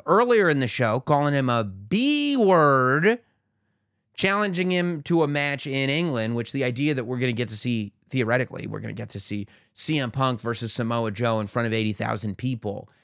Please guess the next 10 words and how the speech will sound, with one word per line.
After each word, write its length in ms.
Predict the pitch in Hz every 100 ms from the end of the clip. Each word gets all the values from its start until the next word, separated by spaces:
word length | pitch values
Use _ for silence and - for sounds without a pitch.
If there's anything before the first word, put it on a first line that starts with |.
| _
in 120 | 117
Wembley 360 | 123 123 120 117
Stadium 640 | 95 135 131 113 98 104 - _ _ _ _
is, 280 | 131 127 107
like, 280 | 120 113 -
a 100 | 131
dream 440 | 113 110 131 139 123
come 260 | 120 117
true 540 | 104 123 123 107 95 113 _ _
for 200 | - 131